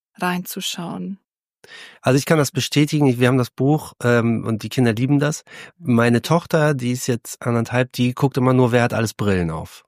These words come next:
Speaker 2: Aber, ähm, so langsam, ja, das ist für sie das Wichtigste. Wer hat alles eine Brille auf?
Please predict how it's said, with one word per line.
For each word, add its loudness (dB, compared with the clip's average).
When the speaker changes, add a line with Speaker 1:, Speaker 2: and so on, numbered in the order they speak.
Speaker 2:
Aber, 2
ähm, 2
so -2
langsam, -2
ja, -2
das 0
ist -6
für 2
sie 2
das 0
Wichtigste. -4
Wer 0
hat -2
alles -6
eine -2
Brille 0
auf? -2